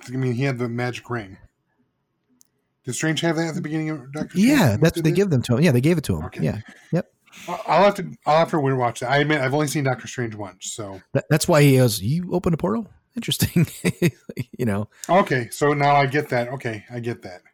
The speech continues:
Speaker 2: Yeah.
Speaker 1: So that's cool for Ned. That, that said, I don't think we're gonna see Ned again.
Speaker 2: No, I think we're done, right? That's the whole point. Like, the, that, as fun as this movie was, as good it was, it was almost one of the saddest endings ever.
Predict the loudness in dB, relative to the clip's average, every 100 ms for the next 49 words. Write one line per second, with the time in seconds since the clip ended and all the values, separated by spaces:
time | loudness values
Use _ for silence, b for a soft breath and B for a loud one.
0 | _ -6 -6 -6 b b _ 0 0 2
1 | 0 2 0 2 2 2 0 -2 _ _
2 | -2 0 0 -4 -2 -2 0 -2 -2 -4
3 | _ _ _ -2 0 2 0 -2 -4 -6
4 | -10 -10 -12 -18 -18 -20 _ _ _ _
5 | -20 B B 0 2 2 2 0 0 0
6 | 0 -2 -2 -4 -6 -6 -4 -2 0 -2
7 | -6 _ -10 -10 -8 -4 -4 -4 0 2
8 | 2 2 4 4 4 2 2 2 2 2
9 | 2 2 0 0 0 0 0 0 0 0
10 | 0 0 2 2 2 0 -2